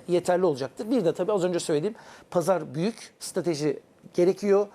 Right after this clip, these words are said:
E, oradaki meydan okumaları iyi okumak lazım, riskleri birlikte analiz etmek lazım. Çünkü ben iki gün önce Fransa Cumhurbaşkanı Suudi Arabistan'da önemli bir etkinlik için oradaydı. E, Fransız şirketlerinin Suudi Arabistan pazarından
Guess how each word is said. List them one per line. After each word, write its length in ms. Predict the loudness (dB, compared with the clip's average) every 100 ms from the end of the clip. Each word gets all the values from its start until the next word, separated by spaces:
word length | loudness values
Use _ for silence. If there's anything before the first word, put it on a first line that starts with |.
| -16 -16 -4
E, 140 | 0
oradaki 400 | 4 4 2 0
meydan 300 | 2 4 4
okumaları 460 | 2 2 2 2 0
iyi 220 | 2 2
okumak 380 | 2 0 -2 0
lazım, 320 | -2 -2 -6
riskleri 420 | -8 -2 -2 0
birlikte 500 | -2 -2 0 0 0
analiz 280 | -2 -2 0
etmek 320 | -2 -6 -4
lazım. 240 | -2 -2 -6 -16 -14
Çünkü 240 | -8 0
ben 160 | 2 0 -4 _ _
iki 180 | -6 -4
gün 80 | -2
önce 320 | -2 -2 -4
Fransa 420 | -2 -2 -2 -4
Cumhurbaşkanı 560 | -6 -2 0 0 -4 -8
Suudi 220 | -4 0
Arabistan'da 600 | 0 0 -4 -4 -2 -4 -8 -20 -4
önemli 400 | 0 2 2 2
bir 80 | 0
etkinlik 420 | 0 -2 -6 -6
için 120 | -2
oradaydı. 480 | 0 0 0 -2 -4 -8 -20 -10
E, 100 | -8
Fransız 460 | 0 2 2 -2 -6
şirketlerinin 840 | -6 -4 -4 0 2 2 2 -2 -10 -20
Suudi 280 | -4 2 2
Arabistan 400 | 2 0 -2 -2
pazarından 680 | -2 0 0 2 0 -2